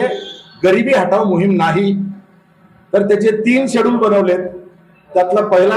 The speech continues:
शेड्यूल आहे अनटचेबिलिटी, बेसिक शब्द आहे तो. शेड्यूल कास्ट म्हणजे अनटचेबिलिटी, हा बेस आहे त्याचा. किंवा शेड्यूल ट्राईब म्हणलं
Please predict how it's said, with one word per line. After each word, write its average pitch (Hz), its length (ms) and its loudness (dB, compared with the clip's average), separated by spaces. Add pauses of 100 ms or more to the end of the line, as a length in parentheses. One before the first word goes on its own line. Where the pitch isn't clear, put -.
शेड्यूल 220 240 0
आहे 240 120 2
अनटचेबिलिटी, 214 840 -2
बेसिक - 460 -2
शब्द - 260 -6
आहे 190 80 -4
तो. - 120 -18 (1700)
शेड्यूल 220 500 -2
कास्ट 220 420 -2
म्हणजे 262 220 2
अनटचेबिलिटी, 208 1000 0
हा 170 100 -2
बेस 202 280 2
आहे 208 80 2
त्याचा. - 200 -6 (1800)
किंवा 214 180 2
शेड्यूल 196 420 0
ट्राईब 247 300 2
म्हणलं 220 460 0